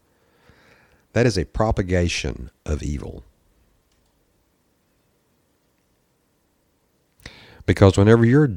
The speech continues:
at the George Soros level, and you basically have infinite money, you don't lay in bed at night going,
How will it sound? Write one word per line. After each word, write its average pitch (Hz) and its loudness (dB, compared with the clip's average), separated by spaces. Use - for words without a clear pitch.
at 101 -2
the 95 2
George 92 2
Soros 95 2
level, 98 0
and 92 -4
you 98 0
basically 95 -2
have 87 0
infinite 104 0
money, 92 0
you 147 2
don't 185 2
lay 98 4
in 90 2
bed 95 6
at 90 -2
night 98 2
going, 90 2